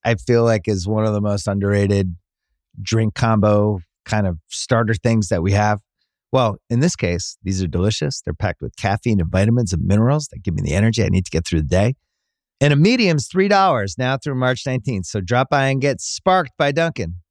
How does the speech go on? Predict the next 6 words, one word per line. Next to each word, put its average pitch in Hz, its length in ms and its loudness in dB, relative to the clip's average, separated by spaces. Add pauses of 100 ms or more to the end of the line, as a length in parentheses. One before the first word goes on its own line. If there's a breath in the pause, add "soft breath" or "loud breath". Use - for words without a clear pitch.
(140)
Sparked - 560 -2
energy 165 360 -4
drinks 151 320 -2
are 107 120 0
fruit 175 320 -2
flavored, 175 500 0